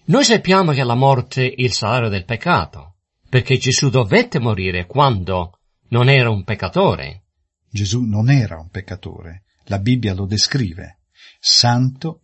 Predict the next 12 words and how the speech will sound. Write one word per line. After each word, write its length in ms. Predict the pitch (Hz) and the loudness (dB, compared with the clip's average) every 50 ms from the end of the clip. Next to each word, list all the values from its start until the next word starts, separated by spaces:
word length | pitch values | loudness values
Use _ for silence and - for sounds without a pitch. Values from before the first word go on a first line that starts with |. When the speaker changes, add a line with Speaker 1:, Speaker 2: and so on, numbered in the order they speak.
| _ | _
Speaker 2:
innocente, 760 | - 104 95 95 92 90 - - 104 98 104 110 110 - - 143 139 | -6 -4 -2 -4 -4 -6 -6 -4 -4 -2 -2 -2 -2 -4 -6 -6 -2
immacolato, 880 | - 127 101 98 95 92 - - 110 95 90 92 107 113 - - 156 - | -2 0 0 0 -2 -2 -2 -2 -2 -2 -2 -4 -4 -6 -6 -8 -10 -6
separato 560 | - - - 196 190 190 185 202 196 - 151 | -4 -2 0 0 0 0 0 0 0 0 -2
dai 140 | 107 87 80 | -4 -6 -6
peccatori. 640 | - - 92 - - 98 - 156 107 85 80 82 - _ _ _ _ - - - - - - | -8 -10 -8 -8 -8 -4 -2 -2 -2 -2 -6 -12 -16 _ _ _ _ -20 -20 -20 -20 -18 -4
Però 280 | - 285 285 240 165 - | 0 2 4 4 2 2
egli, 500 | 190 208 190 131 113 113 117 135 139 135 | 2 2 4 4 4 4 2 2 0 0
in 220 | - 147 135 127 123 | 0 2 2 4 2
quanto 460 | 123 - 113 127 147 165 139 - 95 | 2 2 2 4 4 2 0 0 -2
essere 380 | 92 98 139 - - 117 98 95 | 0 0 0 0 0 -2 -2 -2
umano 580 | 92 95 98 110 120 127 123 113 101 - - _ | -2 0 0 2 2 2 2 2 0 -2 -6 _
perfetto, 880 | - 110 98 92 - - - 90 82 - - _ _ - 151 156 - | -2 -2 -2 -4 -8 -8 -10 -10 -10 -10 -16 _ _ -8 -8 -8 -10